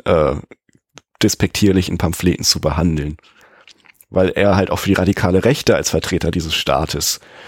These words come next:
irgendwie, äh, Feind, illegitim ist und sich, sich genau diese Technik aneignen.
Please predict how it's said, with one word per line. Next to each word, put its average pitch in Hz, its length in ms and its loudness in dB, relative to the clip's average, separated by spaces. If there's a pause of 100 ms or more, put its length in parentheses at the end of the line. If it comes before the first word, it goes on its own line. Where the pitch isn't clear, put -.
(220)
irgendwie, 85 560 0 (280)
äh, 87 360 0 (120)
Feind, 80 500 -2
illegitim 92 560 2
ist - 400 -2
und 95 120 2
sich, - 220 -2 (120)
sich - 220 0
genau 87 300 4
diese 85 180 -2
Technik - 380 -2
aneignen. - 500 -6